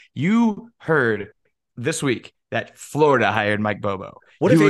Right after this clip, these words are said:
Speaker 1: be
Speaker 2: A and M,
Speaker 1: like,
Speaker 2: what if A and M had made that decision instead
Speaker 1: Now
Speaker 2: of
Speaker 1: that's a
Speaker 2: Bobby
Speaker 1: good one.
Speaker 2: Petrino? Jimbo Fisher's first play caller is Mike
Speaker 1: Mike
Speaker 2: Bobo.
Speaker 1: Bobo.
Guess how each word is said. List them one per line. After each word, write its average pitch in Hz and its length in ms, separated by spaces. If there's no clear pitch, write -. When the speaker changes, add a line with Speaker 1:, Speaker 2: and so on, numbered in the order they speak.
Speaker 1:
be 170 80
Speaker 2:
A 165 80
and - 0
M, 117 60
Speaker 1:
like, 101 180
Speaker 2:
what 147 320
if 208 120
A 190 140
and 151 80
M 120 240
had 104 240
made 101 200
that 92 140
decision 95 560
instead 135 520
Speaker 1:
Now 147 60
Speaker 2:
of - 40
Speaker 1:
that's 143 40
a 127 40
Speaker 2:
Bobby 120 180
Speaker 1:
good - 60
one. 131 80
Speaker 2:
Petrino? 110 460
Jimbo 170 360
Fisher's 143 640
first 185 360
play 170 260
caller 123 400
is 139 580
Mike 127 600
Speaker 1:
Mike 117 200
Speaker 2:
Bobo. 60 80
Speaker 1:
Bobo. - 380